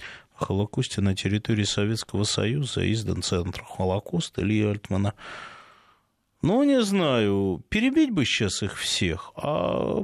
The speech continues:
потом эти все палачи, кого не убили в войну, но они отсидели свое, даже не очень большие сроки, кто отсидел, и вернулись. Они часто жили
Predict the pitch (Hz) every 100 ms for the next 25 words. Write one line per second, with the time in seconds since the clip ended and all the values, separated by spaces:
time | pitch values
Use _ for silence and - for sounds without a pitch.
0 | 175 220 233 320 311 262 226 208 202 220
1 | 202 - 214 - 208 226 - 285 277 -
2 | 139 131 123 151 170 135 107 101 123 143
3 | 107 - - - - - 190 269 359 330
4 | - 302 294 311 294 226 202 202 147 131
5 | 143 180 151 - 110 131 139 - 110 -
6 | 156 120 - - - 135 107 - 143 139
7 | 110 92 87 - - - - - 254 277
8 | 214 160 156 147 131 147 165 165 226 -
9 | 117 101 143 139 101